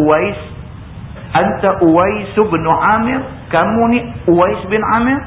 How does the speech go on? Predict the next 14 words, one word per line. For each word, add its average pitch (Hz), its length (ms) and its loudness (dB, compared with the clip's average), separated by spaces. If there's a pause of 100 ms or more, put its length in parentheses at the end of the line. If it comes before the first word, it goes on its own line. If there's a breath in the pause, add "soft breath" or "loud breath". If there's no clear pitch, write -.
(1600)
Jawab 117 320 2
dia, 120 160 2
"Ya, 117 180 2 (760)
saya 151 320 2
Uwais 185 400 2
bin 110 160 -2
Amir." 87 400 -4 (2000)
Sayyidina 170 240 2
Umar 226 240 2
kata 208 240 0
dekat 196 320 0
dia, 196 120 0 (1700)
"Min 160 240 4
Murad, 196 640 2